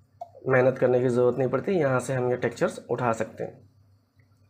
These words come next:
ओके, बहुत सारे टेक्सचर्स हैं। अभी one by one अगर मैं बताने जाऊँगा, तो तकरीबन सात से आठ घंटे निकल जाएंगे इसी एक ही tutorial में, इसी एक ही video में। तो आप इस website पर visit करके आप देख सकते हैं one by one,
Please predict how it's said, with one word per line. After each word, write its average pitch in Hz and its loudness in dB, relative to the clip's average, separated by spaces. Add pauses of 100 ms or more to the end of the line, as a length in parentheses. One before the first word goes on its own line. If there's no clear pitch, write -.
(260)
ओके, 170 -2 (440)
बहुत 170 4
सारे 151 4
टेक्सचर्स 135 -2
हैं। 202 -12 (260)
अभी 131 2
one 131 4
by 135 6
one 139 6
अगर 135 6
मैं 135 6
बताने 127 6
जाऊँगा, 131 6
तो 127 4
तकरीबन 123 0
सात 123 2
से 135 2
आठ 127 6
घंटे 127 2
निकल 127 2
जाएंगे 113 2
इसी 123 -2
एक 117 2
ही 120 2 (1300)
tutorial 120 2
में, 107 -2 (1080)
इसी 123 -2
एक 117 0
ही 123 0
video 113 0
में। 110 -2
तो 117 -2 (440)
आप - 0 (380)
इस 131 -2
website 127 2
पर 139 4
visit 120 -2
करके 131 -2
आप 123 2
देख 120 0
सकते 127 -6
हैं 127 2
one 123 2
by 117 4
one, 180 -2